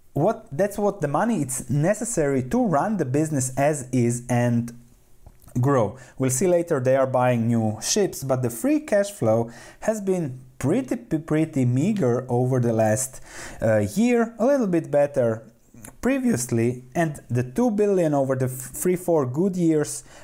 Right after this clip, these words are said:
preceding this year is what gives you, what, two billion on a twenty something market cap now. It was a five, six, seven percent dividend yield that everybody was so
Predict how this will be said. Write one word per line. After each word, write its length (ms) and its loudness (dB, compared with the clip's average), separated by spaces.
preceding 560 0
this 340 0
year 360 0
is 180 0
what 260 0
gives 340 -2
you, 420 2
what, 420 0
two 140 2
billion 720 2
on 300 2
a 180 4
twenty 340 -2
something 520 0
market 440 0
cap 280 2
now. 440 2
It 140 -2
was 240 2
a 80 2
five, 340 0
six, 280 -2
seven 260 0
percent 440 0
dividend 420 0
yield 380 0
that 220 2
everybody 520 2
was 300 0
so 420 0